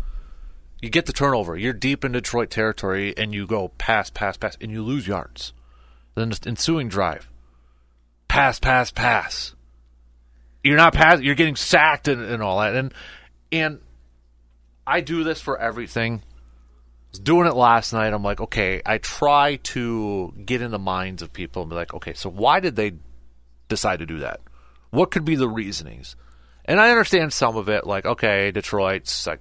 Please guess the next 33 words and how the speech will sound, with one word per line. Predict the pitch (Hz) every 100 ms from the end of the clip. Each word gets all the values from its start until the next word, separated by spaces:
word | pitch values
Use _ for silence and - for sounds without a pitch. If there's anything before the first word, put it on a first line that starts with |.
| -
safety's | - 85 - 82 76
banged | - 85 82 80
up, | 78 -
trying | - 98
to | 92
attack | - 82 80
that. | - 78 -
Your | 95 101
offensive | 104 98 - 92
line | 85 82
stinks | - 98 92
at | 90
run | 85 82
blocking. | 80 80 - 82 76 - - -
You've | -
been | 104
really | 98 101
good | 95 90
at |
pass | - 73 -
blocking. | 78 69 76 73 76 - _ _ _ _ -
So | -
maybe | 120 135 127
you | 123
try | 120 110
to | 104
attack | - 95 80
that. | 85 71 - - - - - - - _ - - - - _ -
But | - 135
at | 131
the |
same | 143 131
time, | 123 123 127 110 92